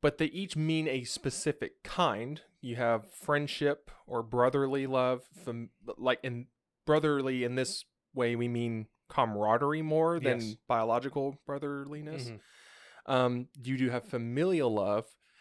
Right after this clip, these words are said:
Speaker 1: You have passionate love, we'll say.
Speaker 2: Mm-hmm.
Speaker 1: Um, and then you have this, like, more spiritual kind of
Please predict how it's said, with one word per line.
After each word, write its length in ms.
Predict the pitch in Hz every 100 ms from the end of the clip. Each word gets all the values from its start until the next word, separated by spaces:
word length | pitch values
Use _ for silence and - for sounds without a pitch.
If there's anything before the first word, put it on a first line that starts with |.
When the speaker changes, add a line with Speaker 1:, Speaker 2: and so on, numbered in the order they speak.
| _ _ _ -
Speaker 1:
You 160 | 127
have 720 | 117 131 120 117 110 107 107 - _ _ _ -
passionate 800 | - - 160 151 - 123 110
love, 400 | 101 104 101 113
we'll 240 | 139 117 110
say. 360 | - 101 107 123 _ 120
Speaker 2:
Mm-hmm. 420 | 107 110 _ -
Speaker 1:
Um, 460 | 117 113 110 110 - _ _ _ _ _ -
and 120 | - 143
then 100 | 143
you 100 | 131
have 280 | 135 127
this, 260 | 120 117 -
like, 420 | 117 107 104 - _ _ _ _ _ _ _
more 220 | 131 123
spiritual 1120 | - - - 131 123 - 127 113 110 107 104 _ _ _ -
kind 280 | - 123 117
of 160 | 110